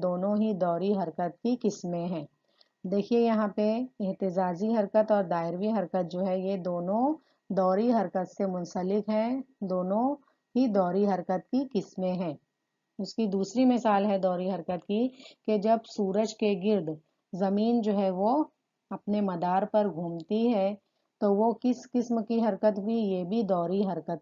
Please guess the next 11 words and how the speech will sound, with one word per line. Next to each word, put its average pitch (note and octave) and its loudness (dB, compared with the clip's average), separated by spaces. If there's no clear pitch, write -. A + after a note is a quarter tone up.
की B3+ 0
मिसाल F3 0
है, G3+ 0
जैसा F3+ -4
कि F#3 -6
आप F3 -4
लोग F3 -4
यहाँ E3+ -6
पर G3+ -4
तस्वीर E3+ -6
में B3+ 0